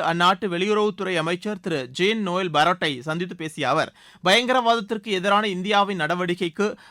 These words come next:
பிரான்ஸ் ஆதரவு தெரிவித்ததற்காக நன்றி தெரிவித்துக் கொண்டார். வர்த்தகம், பாதுகாப்பு, தூய்மையான எரிசக்தி,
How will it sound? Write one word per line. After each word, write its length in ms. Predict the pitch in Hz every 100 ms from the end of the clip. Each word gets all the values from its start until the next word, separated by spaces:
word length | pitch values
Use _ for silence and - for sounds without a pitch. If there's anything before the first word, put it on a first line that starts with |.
| _
பிரான்ஸ் 400 | 196 214 247 220 -
ஆதரவு 420 | 180 214 247 240
தெரிவித்ததற்காக 840 | 208 190 196 202 180 180 175 175 220
நன்றி 320 | 185 175 190
தெரிவித்துக் 400 | 170 165 156 202
கொண்டார். 320 | 135 107 85 _ _ _ - -
வர்த்தகம், 520 | 170 - 208 208 208 -
பாதுகாப்பு, 640 | 180 190 214 196 180 208 190 -
தூய்மையான 460 | 214 233 226 214 214
எரிசக்தி, 540 | 170 180 190 - 214